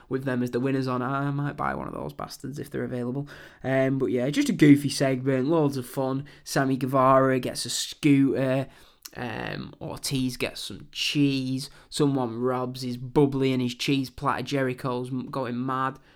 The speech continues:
Did we ever find that he robbed that cheese platter? Was it Tyson? Was it Tyson? I don't know, we didn't find that, I don't think. But anyway, Jericho randomly calls, "Mike Tyson, get out here now.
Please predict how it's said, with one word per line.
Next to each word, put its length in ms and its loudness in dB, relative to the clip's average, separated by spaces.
Did 80 2
we 80 8
ever 140 4
find 240 4
that 80 4
he 80 2
robbed 260 4
that 160 -2
cheese 240 -2
platter? 500 -8
Was 120 0
it 100 -4
Tyson? 480 -4
Was 120 0
it 100 2
Tyson? 460 -2
I 60 0
don't 160 0
know, 60 -2
we 100 -2
didn't 160 -4
find 220 -8
that, 80 -6
I 160 -8
don't 180 -10
think. 220 -10
But 200 -8
anyway, 240 0
Jericho 400 6
randomly 480 4
calls, 420 -2
"Mike 240 -2
Tyson, 400 -4
get 220 -4
out 260 -2
here 160 -4
now. 360 -2